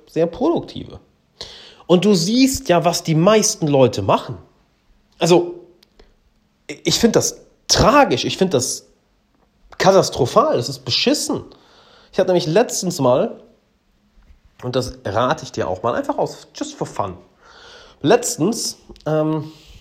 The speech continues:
mir mal angeschaut, was sind denn so populäre Podcasts? Was sind denn so die, die, die beliebtesten YouTube-Kanäle? Was sind denn so die meistbesuchten,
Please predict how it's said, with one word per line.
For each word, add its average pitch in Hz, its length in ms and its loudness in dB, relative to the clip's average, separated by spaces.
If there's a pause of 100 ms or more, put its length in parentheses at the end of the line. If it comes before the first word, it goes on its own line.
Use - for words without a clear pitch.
(1000)
mir 151 140 -10
mal 143 120 -4
angeschaut, 131 480 -4
was 107 160 -10
sind 123 120 -6
denn 110 120 -4
so 104 100 -6
populäre 98 540 -6
Podcasts? - 880 -16
Was - 140 -14
sind 113 140 -6
denn 101 120 -6
so 95 160 -6
die, 90 300 -12 (640)
die, 92 240 -8 (180)
die 95 80 -10
beliebtesten 107 580 -8
YouTube-Kanäle? 92 800 -10
Was - 160 -10
sind 113 160 -6
denn 104 120 -2
so 101 120 -6
die 98 120 -8
meistbesuchten, 95 1160 -8